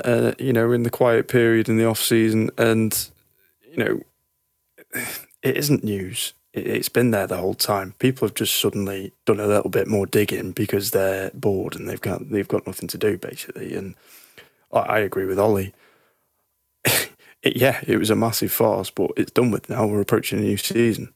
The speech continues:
That's last season's news. Forget about it. We're getting car launches this week. Let's focus on that. Hamilton's just said he's, he's back. Let's focus on that. Let's, let's move forward.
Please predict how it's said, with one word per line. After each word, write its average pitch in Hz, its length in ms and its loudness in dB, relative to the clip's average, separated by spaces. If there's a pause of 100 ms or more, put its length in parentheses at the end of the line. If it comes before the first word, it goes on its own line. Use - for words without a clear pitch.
That's - 180 -4
last - 200 2
season's 101 280 0
news. 110 360 0 (320)
Forget - 240 0
about 104 320 2
it. - 160 -8 (340)
We're - 80 -8
getting - 160 2
car 139 220 2
launches 107 420 0
this - 220 -2
week. 98 220 -4 (460)
Let's - 140 -6
focus 131 380 2
on 113 140 4
that. 131 180 2 (100)
Hamilton's 127 480 2
just - 180 2
said 104 140 2
he's, 104 220 -4 (160)
he's 101 120 -2
back. - 540 -2
Let's - 140 -4
focus - 380 0
on 113 120 2
that. 120 260 0
Let's, - 220 -4 (320)
let's - 180 -12
move 151 160 4
forward. 160 500 2